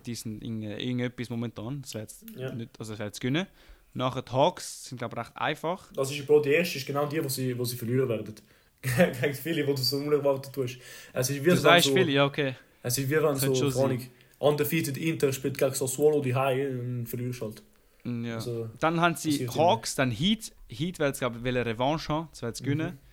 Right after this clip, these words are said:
Speaker 2: Mhm.
Speaker 1: Dann Raptors werden sie, glaub ich, schlagen. Knicks werden sie auch schlagen. Wir führen immer gegen die Bucks. Nets werden sie schlagen, Pistons werden sie schlagen,
Speaker 2: Ja.
Speaker 1: Pacers, Magic, Bulls, nochmal Raptors,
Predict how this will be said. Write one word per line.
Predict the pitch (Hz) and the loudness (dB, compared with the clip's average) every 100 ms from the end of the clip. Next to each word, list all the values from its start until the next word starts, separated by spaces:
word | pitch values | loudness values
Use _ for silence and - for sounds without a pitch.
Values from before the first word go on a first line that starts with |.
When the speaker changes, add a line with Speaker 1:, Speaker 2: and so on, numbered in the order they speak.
| - | -16
Speaker 2:
Mhm. | 120 120 | -12 -4
Speaker 1:
Dann | 131 127 127 - | -2 -2 -4 -8
Raptors | 123 147 170 165 156 - | 0 0 0 -4 -6 -4
werden | 139 139 | -4 -2
sie, | - | -4
glaub | 139 | -6
ich, | - | -2
schlagen. | 139 131 - - _ - | -2 -2 -4 -16 _ -6
Knicks | 127 156 147 - | 0 0 -2 -2
werden | 127 113 | 0 -2
sie | - | 0
auch | 139 143 | -2 0
schlagen. | 139 131 127 - | -2 -2 -4 -10
Wir | 120 | -6
führen | 127 - | -6 -4
immer | 135 143 | -2 -2
gegen | 131 131 - | -2 -6 -10
die | - - | -14 -6
Bucks. | 127 135 - - | -6 -6 -12 -12
Nets | 127 139 165 151 | -2 0 0 -2
werden | 151 143 | -2 -2
sie | - | -2
schlagen, | 143 135 | -2 0
Pistons | - 156 - 143 | 0 -2 -4 -2
werden | 143 139 | -2 0
sie | - | -2
schlagen, | 135 131 - | 0 -2 0
Speaker 2:
Ja. | 151 | 0
Speaker 1:
Pacers, | 165 127 156 139 - - | 2 0 -2 -2 -6 -8
Magic, | 131 147 160 156 143 - | 0 0 2 -2 -4 -4
Bulls, | 156 165 165 - | 2 2 2 0
nochmal | 143 175 175 165 | 0 2 2 4
Raptors, | 165 165 165 147 | 2 2 -2 -4